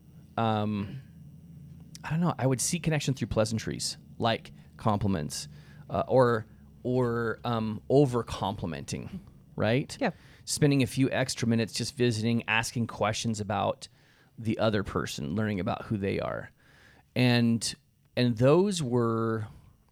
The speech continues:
Speaker 1: all self-serve. I mean, it's not like I do, I care about people in general. Like, I'm, I, that's just, that's just who, that's just who I am. But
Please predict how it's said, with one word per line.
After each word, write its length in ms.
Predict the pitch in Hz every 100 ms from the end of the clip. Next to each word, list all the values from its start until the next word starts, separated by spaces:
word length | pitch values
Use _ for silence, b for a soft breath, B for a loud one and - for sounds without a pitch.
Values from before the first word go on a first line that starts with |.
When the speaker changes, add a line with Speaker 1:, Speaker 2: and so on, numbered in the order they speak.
| _ _ -
Speaker 1:
all 220 | 131 165
self-serve. 720 | 156 - 120 - - - 131 156
I 40 |
mean, 60 | 143
it's 120 | 147
not 100 | -
like 140 | 147 117
I 40 |
do, 80 | 110 - B B
I 80 | -
care 300 | - - 120
about 260 | 104 101 -
people 340 | 104 101 107
in 80 | 107
general. 340 | 95 98 92 107
Like, 180 | 107 -
I'm, 340 | 120 120 -
I, 200 | 92 95
that's 200 | 123 117
just, 400 | - 110 - - - b b b b b
that's 180 | - 120
just 180 | 113 -
who, 180 | 120 110
that's 200 | 117 123
just 200 | 107 -
who 140 | 123
I 100 | 101
am. 360 | 90 113 101 110 _ b b b -
But 240 | 113 113